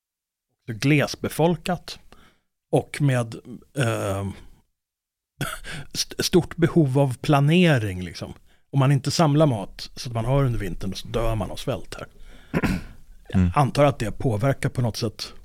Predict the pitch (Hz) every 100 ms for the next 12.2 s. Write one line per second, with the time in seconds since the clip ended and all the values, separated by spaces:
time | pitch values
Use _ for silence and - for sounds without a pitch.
0 | - - 120 - 120 - 156 151 113 131
1 | 135 139 123 - 135 135 139 127 131 131
2 | 131 - 160 151 - 107 107 113 101 120
3 | 131 160 104 - - _ _ _ _ _
4 | _ - 135 110 110 107 - 104 117 117
5 | 110 123 113 110 107 92 - _ _ _
6 | _ - 143 - 120 120 170 143 101 95
7 | 92 90 - - 127 120 120 117 107 98
8 | 107 101 113 107 104 104 - _ _ _
9 | _ _ _ _ - 131 - - - 135
10 | - - - - - 143 127 123 123 -
11 | 175 147 - 101 - - - - - -
12 | 87 80